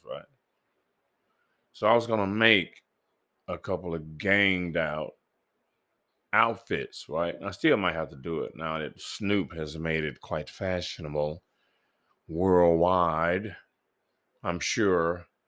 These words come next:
bandana material sales just went through the roof. And now I gotta come up with something really, really, really, really cute in order to sell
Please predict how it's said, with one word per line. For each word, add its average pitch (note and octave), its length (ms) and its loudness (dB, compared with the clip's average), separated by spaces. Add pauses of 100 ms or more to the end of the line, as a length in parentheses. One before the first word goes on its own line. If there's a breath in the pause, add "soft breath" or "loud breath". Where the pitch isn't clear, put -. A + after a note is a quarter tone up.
(260)
bandana G2 840 2
material F#2 840 0 (440)
sales F2+ 800 -2
just F#2 280 -8
went F#2 240 -6
through F2+ 180 -4
the E2+ 60 -2
roof. F#2+ 460 -2 (1400)
And F#2 140 -8
now F2+ 160 0
I F2 80 -2
gotta E2+ 200 -2
come F2+ 200 -8
up E2 100 -6
with D#2+ 120 -8
something E2 420 -6
really, E2+ 300 0
really, E2 340 -4
really, D#2 380 -6
really D#2+ 540 -2
cute - 500 -6 (960)
in D#2+ 160 -4
order D#2+ 440 -2
to C#2 500 -10 (160)
sell C2+ 1080 -4